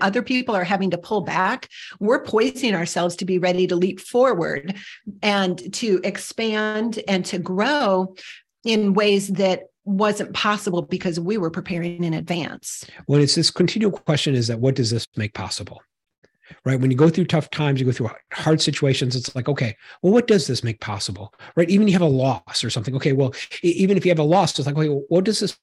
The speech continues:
Speaker 2: make possible?" And it's, it's a creative question that continues to sort of spur, spur, spur ingenuity. And that's part of what I love about, like, in the roundtable, because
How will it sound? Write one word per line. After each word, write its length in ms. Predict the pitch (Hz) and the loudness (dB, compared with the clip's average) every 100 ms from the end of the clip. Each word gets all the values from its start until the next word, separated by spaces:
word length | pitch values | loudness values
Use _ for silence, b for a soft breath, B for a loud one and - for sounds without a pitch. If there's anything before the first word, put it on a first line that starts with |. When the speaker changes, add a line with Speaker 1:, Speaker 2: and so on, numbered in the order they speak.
| - | -4
Speaker 2:
make 160 | 165 | -4
possible?" 500 | - 175 - 104 101 _ B B B B - | -4 -4 -2 -6 -8 _ B B B B 0
And 240 | 156 156 | 2 2
it's, 320 | - 156 - - | 0 -2 -2 0
it's 140 | 190 - | 0 0
a 60 | |
creative 520 | 139 - 143 180 240 | 0 0 4 6 4
question 680 | - - 151 - 131 123 120 | 0 2 2 2 0 0 0
that 200 | 123 123 | -2 -4
continues 480 | - 127 165 165 156 | -4 -2 2 4 2
to 180 | 151 131 | 0 -2
sort 220 | - 135 | 2 2
of 100 | 123 | 2
spur, 400 | - - 156 156 | 0 0 2 2
spur, 580 | - - 175 175 156 156 | 0 -4 2 4 6 2
spur 680 | - - - 165 160 123 113 - B B | -6 -12 0 6 6 6 0 -8 B B
ingenuity. 680 | 165 135 160 147 123 101 - B - | 2 4 4 4 2 -2 -8 B 0
And 160 | 175 | 2
that's 140 | 185 - | 4 2
part 180 | 214 | 4
of 60 | 202 | 6
what 100 | 170 | 6
I 60 | 151 | 6
love 180 | 147 | 4
about, 320 | 139 135 135 131 | 2 0 -2 -2
like, 180 | 131 | -6
in 120 | - 143 | -2 0
the 80 | |
roundtable, 300 | 139 220 160 | 2 2 0
because 280 | 127 143 135 | -2 -4 -4